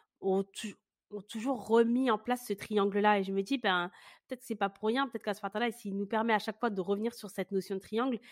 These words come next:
c'est pour que chacun d'entre nous, on, on se rappelle, euh, l'importance justement de, euh, de prendre en considération ce triangle et le, je, je vais pas dire la véracité de ce triangle-là, Allahu A'lam, mais en tout cas de, de son importance, je pense, et de son,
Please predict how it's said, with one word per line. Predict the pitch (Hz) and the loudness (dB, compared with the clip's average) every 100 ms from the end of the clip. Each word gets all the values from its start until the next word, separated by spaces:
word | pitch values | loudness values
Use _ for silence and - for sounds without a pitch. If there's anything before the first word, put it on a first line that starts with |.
| - | -18
c'est | - 202 | -12 -8
pour | 196 | -8
que | 196 | -4
chacun | 214 208 220 | -2 0 2
d'entre | 202 196 208 | 2 0 0
nous, | 214 262 | 2 2
on, | 185 170 175 - _ _ - | 2 2 -2 -8 _ _ -4
on | 180 | -4
se | - | 2
rappelle, | 196 - 233 247 | 2 6 4 6
euh, | 185 170 165 165 - _ _ | 6 4 0 -4 -10 _ _
l'importance | 185 175 175 185 - 370 233 | 0 0 0 -2 4 4 4
justement | 208 214 208 208 - - | 0 2 4 2 -2 -10
de, | 170 180 | 2 4
euh, | 175 170 170 165 | 6 4 2 0
de | 170 | -2
prendre | 170 214 | -2 0
en | 196 | 0
considération | 202 196 180 185 196 | -2 0 2 0 -2
ce | 180 | -4
triangle | - 202 262 233 | -2 2 2 4
et | 175 | 2
le, | 170 165 160 165 - _ _ _ _ _ _ _ _ 156 - 185 | 2 0 -2 -4 -8 _ _ _ _ _ _ _ _ -18 -16 -12
je, | 170 170 | -8 -6
je | 156 | -4
vais | 160 | -2
pas | 180 | 2
dire | 196 | 4
la | 170 | 4
véracité | 151 190 196 196 196 240 233 | 6 6 8 4 2 0 2
de | |
ce | 190 | 0
triangle-là, | - 190 170 208 254 | 0 0 2 6 6
Allahu | 196 180 190 | 6 2 0
A'lam, | 180 233 254 | 0 2 4
mais | 208 175 | 4 2
en | 165 | 0
tout | 185 | 0
cas | 240 240 175 | 2 0 -2
de, | 175 165 | -4 -2
de | 175 | -2
son | - 185 | 0 2
importance, | 180 190 - 233 196 | 2 0 -2 -2 0
je | |
pense, | 185 240 240 | 0 0 0
et | 170 | -2
de | 165 | -6
son, | - 165 | -6 -4